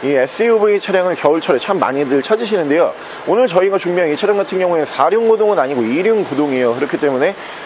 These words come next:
뭐 산간 오지에 거주하시거나 강원도 오지, 눈 많이 오는 지역에서 운행을 하시기에는 좀 무리가 있는 차량이라고 미리 고지를 드리고요. 대신에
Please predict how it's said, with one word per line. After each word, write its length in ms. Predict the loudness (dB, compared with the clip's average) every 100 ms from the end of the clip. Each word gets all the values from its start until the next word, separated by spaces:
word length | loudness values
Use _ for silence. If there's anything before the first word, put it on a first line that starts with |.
| -8 0
뭐 160 | 2
산간 440 | 2 0 2 0 0
오지에 420 | 0 0 2 0 2
거주하시거나 760 | 0 2 2 2 0 2 0
강원도 460 | 0 0 0 0 0
오지, 440 | 2 2 2 -2
눈 260 | -2 -2 -2
많이 320 | -2 0 2
오는 460 | 2 2 2 0 -4 -10 -14
지역에서 760 | -4 0 2 2 0 2 2 2
운행을 460 | 0 0 0 0 0
하시기에는 720 | 0 0 0 0 2 0 -2 -10 -10
좀 160 | -4 -2
무리가 360 | 0 0 2 2
있는 260 | 0 -4
차량이라고 520 | -2 0 0 2 0 -2
미리 300 | -2 -2 -2
고지를 440 | -2 -2 0 0
드리고요. 540 | 0 -2 2 2 2 -2 -14 -16 -4
대신에 380 | -2 0 0 -2